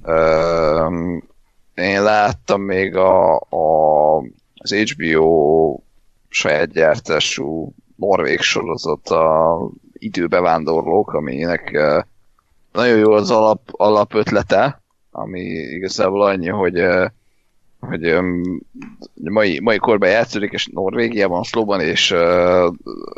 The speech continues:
random felbukkannak emberek a, a múltból, a viking korból, meg kőkorszakból, meg tizenkilencedik századból, ö, és, és aztán ők, őnekik itt kell élni, ö, és, ö,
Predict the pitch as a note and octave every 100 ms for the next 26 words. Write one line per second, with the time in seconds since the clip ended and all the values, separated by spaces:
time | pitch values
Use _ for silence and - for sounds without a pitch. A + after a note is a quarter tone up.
0 | - - - G2 F2+ E2+ F2 - E2+ D#2
1 | - G#2+ F#2 E2+ - - F2+ E2 E2 D#2+
2 | - F#2 D#2+ F2+ - D#2+ F#2+ D#2+ - A2+
3 | C3+ D3 C#3+ - - D2 D2+ E2+ - A2
4 | F#2 G2+ F2+ E2 F2+ D2 - F2+ E2+ F#2
5 | - F#2+ D#2+ E2 F#2 E2+ E2 - E2+ D#2+
6 | C#2 - E2 C#2 - C#2+ - C#2+ F#2 F#2
7 | - A#2+ C#3+ - _ _ _ _ _ _
8 | - - E2+ F2+ F2 F2 F2 F2+ F2 F2
9 | - - F2 - - - F#2+ - - A2
10 | A2+ A2+ - F#2+ G#2 A2 G#2+ - - -
11 | - F2 F2 F2 F#2+ C3 C3+ - - D#2+
12 | E2 D#2+ F2 F2+ F#2+ - - _ _ _
13 | _ _ _ - - F2 F2+ - - G2+
14 | F#2 F2+ F2+ F2+